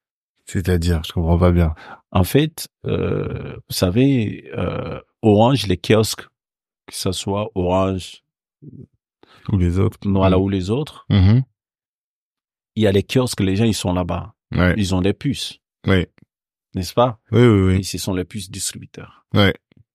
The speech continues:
Speaker 2: Donc, euh, ces puces distributeurs, euh, c'est un homme qui le gère.
Speaker 1: Mhm.
Speaker 2: C'est comme, il peut faire cent,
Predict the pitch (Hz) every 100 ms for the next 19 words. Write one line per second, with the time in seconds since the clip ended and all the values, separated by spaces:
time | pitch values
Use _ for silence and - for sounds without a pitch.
0 | - 87 82 - - - - - - -
1 | 80 - 85 - 92 - 87 87 107 156
2 | - _ _ _ - - _ _ - 90
3 | 85 78 82 87 87 - - 90 - 98
4 | 95 110 135 - 101 85 85 76 - _
5 | - 101 92 151 185 _ _ _ _ _
6 | _ _ - - 110 98 92 92 - _
7 | 92 85 101 - 90 - - 104 101 98
8 | 95 -